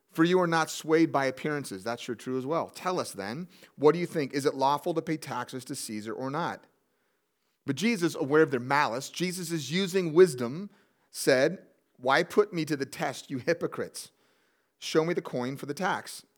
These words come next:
And they brought it to him in a denarius, and Jesus said to them, "Whose likeness is in the inscription? You know the story." They said, "Caesar's." Then he said to them, "Therefore render to Caesar the things that are Caesar's, and to God the things that are God's." When they heard it,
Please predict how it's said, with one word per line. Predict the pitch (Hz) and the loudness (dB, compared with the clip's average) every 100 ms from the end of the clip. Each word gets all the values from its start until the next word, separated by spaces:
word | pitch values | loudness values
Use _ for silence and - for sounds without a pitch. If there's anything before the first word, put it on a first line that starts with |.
| - | -14
And | 104 | -10
they | |
brought | 98 117 139 | -4 -4 -4
it | |
to | 151 | -8
him | 151 | -8
in | 143 | -6
a | 139 | -4
denarius, | 131 120 110 131 160 | -4 -2 -2 -2 -2
and | 113 | -8
Jesus | 107 117 127 | -10 -10 -10
said | 120 123 | -4 -4
to | |
them, | 120 127 131 - _ | -4 -8 -10 -18 _
"Whose | 120 123 | -6 -2
likeness | 113 110 135 135 | 0 0 -2 -8
is | 143 | -10
in | 139 | -8
the | |
inscription? | 151 - 107 - 143 | -10 -6 -6 -6 -8
You | 131 | -6
know | 110 | -6
the | 135 | -6
story." | - 117 110 127 | -6 -4 -2 -2
They | 120 | -2
said, | - 117 | -2 -4
"Caesar's." | - 107 107 143 | -4 -8 -6 -8
Then | 123 | -6
he | 127 | -8
said | 123 120 | -6 -6
to | 113 | -6
them, | 120 | -4
"Therefore | 110 107 127 | -4 -4 -4
render | 107 107 131 | -4 -4 -4
to | - | -6
Caesar | - 127 127 | -4 -4 -4
the | 131 | -6
things | 120 127 | -6 -8
that | |
are | 151 | -8
Caesar's, | 110 101 101 101 _ _ _ _ _ _ _ - | -8 -8 -10 -12 _ _ _ _ _ _ _ -10
and | 127 | -8
to | |
God | 110 107 104 | -4 -2 -2
the | 113 | -6
things | 107 | -8
that | 98 | -10
are | 92 | -10
God's." | 98 90 85 - _ _ _ _ _ _ _ _ - | -10 -12 -14 -20 _ _ _ _ _ _ _ _ -12
When | 120 131 | -8 -6
they | 123 | -4
heard | 139 175 | 2 2
it, | 127 127 - | 2 0 -10